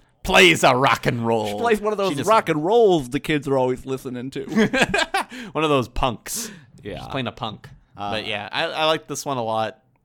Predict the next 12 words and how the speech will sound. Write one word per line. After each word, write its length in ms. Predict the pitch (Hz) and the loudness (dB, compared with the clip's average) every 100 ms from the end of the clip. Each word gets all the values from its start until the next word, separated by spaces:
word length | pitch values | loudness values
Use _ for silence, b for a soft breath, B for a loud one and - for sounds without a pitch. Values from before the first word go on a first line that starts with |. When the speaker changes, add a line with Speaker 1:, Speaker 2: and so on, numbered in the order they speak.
| - | -8
Speaker 1:
A 20 | |
lot 140 | 131 123 | -4 -4
of 80 | |
good. 320 | 110 117 107 - b b b b b b _ - - - - - _ - 156 _ _ _ _ _ - | -4 -6 -6 -12 b b b b b b _ -10 -10 -10 -20 -20 _ -16 -16 _ _ _ _ _ -20
Excuse 280 | - 131 | -14 -10
me, 80 | 117 | -6
I'm 80 | 117 | -4
not 160 | 131 131 | -4 -4
gonna 100 | 120 | -8
pretend 420 | 123 - 127 110 | -8 -6 -6 -6
to 100 | 113 | -8
know 540 | 113 110 113 113 113 | -8 -8 -6 -6 -8